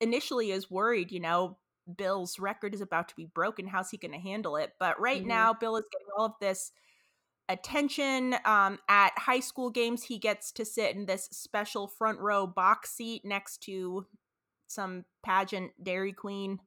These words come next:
Speaker 2: Right.
Speaker 1: Local
Speaker 2: Something.
Speaker 1: wom-, um, and, uh, he just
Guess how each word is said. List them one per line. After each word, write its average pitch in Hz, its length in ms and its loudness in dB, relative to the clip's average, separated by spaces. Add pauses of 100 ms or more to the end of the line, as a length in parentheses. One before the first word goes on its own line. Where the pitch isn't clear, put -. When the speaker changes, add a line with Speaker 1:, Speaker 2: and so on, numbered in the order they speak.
(280)
Speaker 2:
Right. 190 260 -6 (1080)
Speaker 1:
Local 190 380 -2
Speaker 2:
Something. 180 240 -6 (180)
Speaker 1:
wom-, 208 300 -2 (520)
um, 180 480 4 (500)
and, 180 480 -2 (1700)
uh, 170 460 0 (1120)
he 214 160 -6
just 202 320 -4